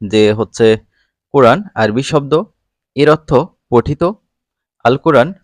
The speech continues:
পৃথিবীর সবচেয়ে বেশি পঠিত কিতাব। কোরআন মাজিদ সহজ ও সাবলীল ভাষায় নাজিলকৃত। এতে কোনো প্রকার অস্পষ্টতা বা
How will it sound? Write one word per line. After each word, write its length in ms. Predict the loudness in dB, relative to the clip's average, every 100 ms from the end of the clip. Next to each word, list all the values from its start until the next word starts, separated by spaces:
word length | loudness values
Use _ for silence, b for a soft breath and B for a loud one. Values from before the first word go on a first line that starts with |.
| -8
পৃথিবীর 480 | -6 -4 -2 -4
সবচেয়ে 640 | -6 -4 -4 -4 -2 -2 -2 -8
বেশি 480 | -14 -6 -6 -6 -8
পঠিত 400 | -2 -2 -2 -6 -8 -8 _ _ _ _ _ -10
কিতাব। 300 | -4 -2 -4 -10 _ _ _ _ _ _ _ _
কোরআন 260 | -2 -2
মাজিদ 320 | 0 0 -2 -6
সহজ 560 | -12 -4 -2 0 -4 -4 -2
ও 180 | 0 0
সাবলীল 520 | -2 -4 -2 -4 -4
ভাষায় 420 | -4 -4 -4 -6 -8 _ _ _ -2
নাজিলকৃত। 640 | 0 0 -4 -4 -4 -4 -12 _ _ _ _ _ -8
এতে 360 | -4 -2 -4 -6
কোনো 200 | -4 -2
প্রকার 380 | -2 -4 -2 -2 -4 _ _ _ 0
অস্পষ্টতা 760 | 0 0 -4 -4 -4 -6 -2
বা 280 | 2 2 2